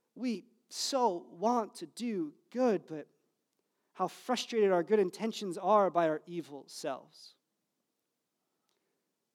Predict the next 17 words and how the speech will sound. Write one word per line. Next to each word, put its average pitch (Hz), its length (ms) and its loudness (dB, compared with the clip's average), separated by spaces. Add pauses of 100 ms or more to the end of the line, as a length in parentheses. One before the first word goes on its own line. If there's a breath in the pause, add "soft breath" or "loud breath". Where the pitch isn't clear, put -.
(200)
So 233 160 4
it 220 60 2
shouldn't 277 340 0
surprise 196 480 0
us, 151 280 -10
friends, 165 540 -12 (1000)
when 165 340 0
people 196 300 0
like 180 200 4
Pastor 180 360 0
Steve 190 600 -12 (1700)
Billy 175 200 4
Graham, 175 600 -6 (640)
Martin 170 240 2
Luther 180 140 0
King 180 180 -2
Junior, 170 640 0